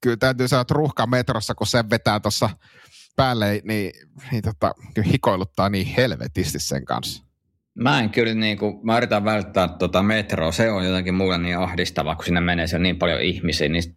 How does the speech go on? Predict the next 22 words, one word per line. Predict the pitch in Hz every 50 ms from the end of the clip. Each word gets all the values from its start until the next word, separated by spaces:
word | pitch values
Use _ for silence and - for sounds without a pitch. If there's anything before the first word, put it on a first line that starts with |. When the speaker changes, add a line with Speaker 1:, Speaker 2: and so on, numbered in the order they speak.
| -
Speaker 2:
se, | - 131 - -
siinä | - 156 156 147 110
tulee | 104 104 101 92 90
mulle | 92 95 90 85
niinku | 87 90 87 85 90 87 90 -
epämukavuusraja | 101 107 104 104 101 98 92 90 90 87 87 87 82 82 85 85 85 85 - 95 90 87 87 80 78 82
selkeästi | - 90 90 87 - - 64 - - - 95 - - - - - - - - - - _ -
liian | 107 101 95 95 95 90 92
korkeaksi, | - 95 95 92 85 85 82 92 87 76 76 - - -
että | 73 - - 69 -
tota, | - - 78 85 87 87 - - - -
en, | 98 98 - -
en | - 107 101 98
pysty, | 101 104 101 101 - - 98 87 80 - _ - - -
vaikka | - 92 - - - - - - - - - 62 - - 82 101
ihmisillä | 98 101 95 90 92 104 95
olisikin | 95 107 - - - 95 87
maskit, | 85 85 85 85 - - - - -
niin | 76
jotenkin | 80 80 85 85 78 80
tuntuu | - 71 76 73 71 87 76
aika. | 67 69 76 80 -